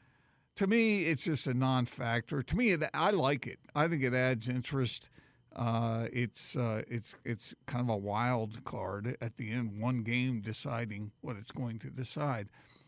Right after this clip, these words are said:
But it keeps other markets interested, whether they're big markets or small markets.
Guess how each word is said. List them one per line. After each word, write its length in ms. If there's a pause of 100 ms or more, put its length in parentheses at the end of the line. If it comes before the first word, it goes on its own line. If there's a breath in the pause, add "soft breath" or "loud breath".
(140 loud breath)
But 160
it 140
keeps 420
other 200
markets 580
interested, 720
whether 280
they're 180
big 220
markets 460
or 60
small 340
markets. 560